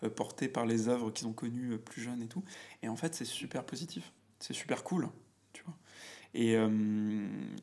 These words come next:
et c'est vrai que c'est peut-être un super pouvoir, euh, de geek, tu vois, mine de rien, euh, d'avoir ces références-là et de pouvoir les utiliser, euh, à bon escient, tu vois.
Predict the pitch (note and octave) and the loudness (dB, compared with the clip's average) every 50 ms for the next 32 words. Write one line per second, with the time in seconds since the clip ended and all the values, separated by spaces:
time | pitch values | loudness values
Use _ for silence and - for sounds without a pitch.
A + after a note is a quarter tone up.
0 | - - B2 - - E3+ G3+ D3+ - - - C3+ - C3 B2 - - - - - | -6 -4 -2 2 4 4 4 2 0 -2 -2 -2 0 0 -2 -2 -4 -6 -6 -8
1 | A#2+ - B2 C3 - - - C3+ A#2+ A#2+ C3+ C#3+ D3 D3 E3+ F3 F3 - - A#2+ | -6 -4 -4 -6 -6 -8 -6 -4 0 2 6 6 6 6 4 0 -6 -6 -2 0
2 | A#2+ A#2+ A#2 A2+ A2+ A#2 A2+ A2 A2+ A#2 A2+ A2+ - - - - - - - _ | 2 2 2 2 2 0 0 0 0 0 0 0 -2 -4 -4 -6 -8 -8 -10 _
3 | _ _ _ _ _ - - - - B2+ A#2+ B2+ C#3 B2+ A#2+ A#2 A#2 A2+ A2+ A#2 | _ _ _ _ _ -18 -12 -8 -6 -4 -4 -2 0 2 4 6 6 6 4 4
4 | C#3 F#3 - - - - - - - - A#2 A#2 A2+ B2 A#2+ A#2+ A#2+ C#3 D3 C#3+ | 2 -2 -6 -10 -14 -16 -16 -16 -4 -2 0 4 8 8 10 10 10 8 6 6
5 | - - B2+ A#2 A2+ A2+ - A#2 A2+ A2 - - C#3+ D#3+ E3 - - - - - | 4 2 2 2 2 2 2 2 2 2 0 0 0 0 0 -2 -6 -10 -12 -10
6 | - B2 C3 C#3+ C3+ A#2+ A2+ A2 A2+ A#2+ A#2 - - - A#2 A#2 A2+ B2 D3 - | -6 0 2 2 4 4 2 2 0 0 -2 -4 -2 0 2 2 2 2 0 -2
7 | - - - - - - - _ - A#2+ A2+ A2 A2 G#2+ G#2 G#2+ - A#2+ A#2 A2+ | -6 -12 -20 -20 -20 -20 -18 _ -6 -2 0 0 0 0 -2 0 2 2 4 4
8 | A#2+ A#2+ A#2 A#2+ A#2+ A#2 - - F#3+ - - - - _ _ - - - - B2 | 6 4 6 4 4 2 2 0 -2 -2 -4 -8 -18 _ _ -16 -10 -8 -8 -8
9 | - | -8